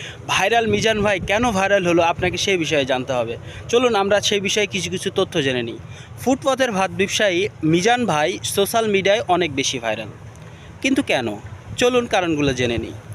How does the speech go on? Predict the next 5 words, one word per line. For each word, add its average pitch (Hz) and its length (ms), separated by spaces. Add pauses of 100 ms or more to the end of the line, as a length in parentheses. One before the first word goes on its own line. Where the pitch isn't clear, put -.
(800)
ভাইরাল 233 400
ভাত 226 180
ব্যবসায়ী 233 520
মিজান 202 400
হোটেলে, 202 480